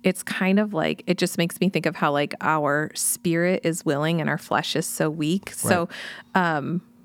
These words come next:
Speaker 1: yeah, our flesh wants food. Our flesh wants to go back into
Speaker 2: Right.
Speaker 1: this addictive behavior that's not
Speaker 2: Mm-hmm.
Speaker 1: what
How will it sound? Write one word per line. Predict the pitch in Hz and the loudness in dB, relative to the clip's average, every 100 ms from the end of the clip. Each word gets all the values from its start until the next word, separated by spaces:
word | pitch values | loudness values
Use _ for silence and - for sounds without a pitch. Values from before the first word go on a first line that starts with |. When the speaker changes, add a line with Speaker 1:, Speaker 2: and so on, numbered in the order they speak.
| - | -2
Speaker 1:
yeah, | 247 - | 0 2
our | 170 | -2
flesh | - 175 - | 0 0 0
wants | 175 170 - | 0 0 -2
food. | - 175 160 | 0 2 2
Our | 139 | 0
flesh | - 160 - | 0 -2 -2
wants | 147 156 - | -2 -2 0
to | 175 | 0
go | 156 160 | 0 0
back | 147 151 | -2 0
into | 170 110 | 2 2
Speaker 2:
Right. | |
Speaker 1:
this | 151 165 - | 2 0 -2
addictive | 165 156 156 - 170 180 | -2 -2 -2 0 -2 -2
behavior | - 170 - 143 - 151 170 | -4 -2 -2 -2 -2 -2 0
that's | 151 147 - | -2 -4 -4
not | 147 143 165 - - | -2 -2 -2 -6 -10
Speaker 2:
Mm-hmm. | 131 104 101 - - | -6 -2 -2 -6 -8
Speaker 1:
what | 208 135 - | -2 -2 -2